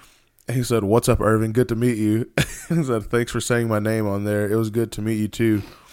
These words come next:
Uh, and then he said, "Tony Hawk, when you come to Desert Hot Springs again, uh, when you come in Desert Hot Springs again."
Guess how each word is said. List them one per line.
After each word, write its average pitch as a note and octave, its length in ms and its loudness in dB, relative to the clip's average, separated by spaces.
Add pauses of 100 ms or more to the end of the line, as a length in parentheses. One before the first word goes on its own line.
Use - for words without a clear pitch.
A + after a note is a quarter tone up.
(720)
Uh, A#2 260 6
and G#2+ 80 2
then A#2 80 -2
he A#2+ 60 -2
said, - 260 -2
"Tony B2+ 280 2
Hawk, A#2+ 320 2
when A#2 120 -2
you A#2+ 100 -2
come B2 220 -2
to A#2+ 120 -4
Desert A2+ 360 2
Hot A2+ 200 2
Springs A2 320 -4
again, A2 460 -2 (560)
uh, G2+ 480 4
when A2+ 200 4
you B2+ 80 2
come A#2+ 200 0
in A2+ 180 -4 (140)
Desert A2+ 260 -2
Hot A#2 200 0
Springs F#2 300 -8
again." F2 380 -8